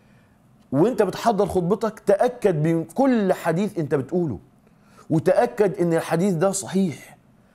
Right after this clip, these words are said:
عشان أنت طالع تبلغ عن رسول الله صلى الله عليه وسلم. قبل ما ننشر حديث عن النبي صلى الله عليه وسلم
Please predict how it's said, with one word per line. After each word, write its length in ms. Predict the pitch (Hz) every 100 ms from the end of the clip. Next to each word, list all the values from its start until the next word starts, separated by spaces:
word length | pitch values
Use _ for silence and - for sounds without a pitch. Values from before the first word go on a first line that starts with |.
| _
عشان 300 | - 139 196
أنت 240 | 180 170 147
طالع 360 | 190 202 175
تبلغ 600 | 123 170 165 208 190 160
عن 160 | 123 135
رسول 360 | 131 127 165 160
الله 340 | 147 160 123 - _ _ -
صلى 260 | - 135
الله 400 | 127 135 143 120
عليه 180 | 113 120
وسلم. 360 | 110 - 123 90 - _ _ - -
قبل 220 | 160 160
ما 80 | 156
ننشر 340 | 156 202 - 151
حديث 380 | - 156 202
عن 180 | 135 156
النبي 220 | 156 185
صلى 120 | 185 156
الله 120 | 196
عليه 140 | 208
وسلم 180 | 196